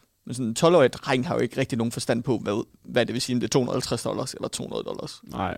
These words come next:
Speaker 2: Der kan måske argumentere for, at de er jo måske lagt bedre i en college fund eller et eller andet. Det er jo
Speaker 1: For
Speaker 2: i,
Speaker 1: eksempel.
Speaker 2: det er jo i U S A,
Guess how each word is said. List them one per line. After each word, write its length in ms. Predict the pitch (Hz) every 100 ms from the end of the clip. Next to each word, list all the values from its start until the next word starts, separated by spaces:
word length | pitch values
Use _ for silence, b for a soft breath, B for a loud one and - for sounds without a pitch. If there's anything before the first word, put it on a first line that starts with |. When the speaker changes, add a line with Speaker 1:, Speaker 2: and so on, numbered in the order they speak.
| - - _ _ _ _ _ _ 107
Speaker 2:
Der 80 | 101
kan 80 | 95
måske 280 | 92 -
argumentere 420 | 98 92 92 98 87
for, 140 | 87
at 120 | 87
de 60 | 95
er 40 |
jo 60 | 92
måske 260 | 90 -
lagt 240 | 90 90 -
bedre 360 | 87 92 92
i 40 | 82
en 120 | 87
college 380 | - 95 98 92 -
fund 280 | 87 92 87 -
eller 120 | 90
et 40 | 90
eller 160 | 90
andet. 240 | 92 92 92 -
Det 80 |
er 160 | 95 92
jo 160 | 92 92
Speaker 1:
For 80 |
Speaker 2:
i, 40 | 131
Speaker 1:
eksempel. 340 | 139 139 - -
Speaker 2:
det 80 | 101
er 40 |
jo 220 | 101 95
i 40 | 92
U 20 |
S 140 | -
A, 140 | 98